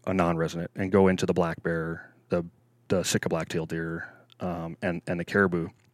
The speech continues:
and start there to, to cut your teeth, so to speak, because, again, for all the reasons, they're hard to judge, they're in nasty terrain, and now all of a sudden, it's no different than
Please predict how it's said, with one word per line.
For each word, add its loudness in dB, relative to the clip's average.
and 4
start 8
there 10
to, 0
to 2
cut 6
your 0
teeth, -2
so -2
to -6
speak, -6
because, 0
again, 2
for 4
all 8
the 6
reasons, -2
they're 0
hard 6
to -2
judge, 4
they're 0
in -2
nasty 0
terrain, 0
and 0
now 6
all 8
of 6
a 2
sudden, 4
it's 4
no 10
different 2
than -2